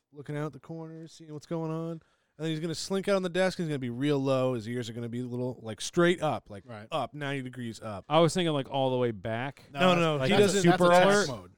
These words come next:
Speaker 1: That's, no. All the way back is scared mode. He's,
Speaker 2: That's fair.
Speaker 1: he's very curious and, and
Speaker 2: He's
Speaker 1: very
Speaker 2: cool.
Speaker 1: cautious right now. You know, he's not, he's not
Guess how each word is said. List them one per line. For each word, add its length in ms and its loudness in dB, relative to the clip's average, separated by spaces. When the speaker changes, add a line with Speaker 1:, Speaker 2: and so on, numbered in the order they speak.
Speaker 1:
That's, 320 -2
no. 320 -2
All 140 -2
the 80 0
way 100 4
back 480 -4
is 640 -6
scared 500 -4
mode. 300 -12
He's, 280 -6
Speaker 2:
That's 120 -10
fair. 80 -8
Speaker 1:
he's 260 -4
very 240 -2
curious 500 -4
and, 180 -12
and 180 -10
Speaker 2:
He's 100 -4
Speaker 1:
very 200 -2
Speaker 2:
cool. 180 -6
Speaker 1:
cautious 340 -8
right 160 -8
now. 300 -14
You 80 -6
know, 100 2
he's 120 2
not, 200 -4
he's 120 -6
not 120 -10